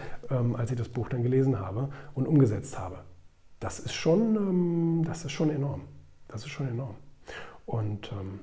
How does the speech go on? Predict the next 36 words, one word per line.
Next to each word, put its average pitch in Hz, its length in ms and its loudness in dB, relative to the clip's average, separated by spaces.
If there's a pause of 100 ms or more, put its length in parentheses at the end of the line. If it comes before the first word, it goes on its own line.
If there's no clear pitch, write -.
(840)
es, - 140 -10
es, 135 220 2
es, - 240 -4
es, 135 200 -4
es, 123 220 -2 (140)
ich 139 240 -2
empfehle 143 260 10
das 135 140 10
jedem. 101 260 0
Also 131 160 6 (120)
wenn 160 180 12
mich 185 240 12
jemand 175 340 10
fragt, 160 300 4 (180)
„Hey, 180 260 12
wel-, 151 540 4
welches 180 260 10
Buch 185 160 4
empfiehlst 175 380 10
du 170 60 12
mir 143 80 10
ganz 175 180 8
zu 175 80 10
Anfang?“, 156 160 10
dann 143 80 12
sage 147 140 10
ich 151 60 8
immer 160 120 10
sofort 143 360 6
Ziele. 98 240 0 (280)
Brian 117 180 0
Tracy, 135 400 2 (180)
lesen. 95 320 -2 (420)
Damit 120 240 2
du 107 100 2
weißt 104 340 -2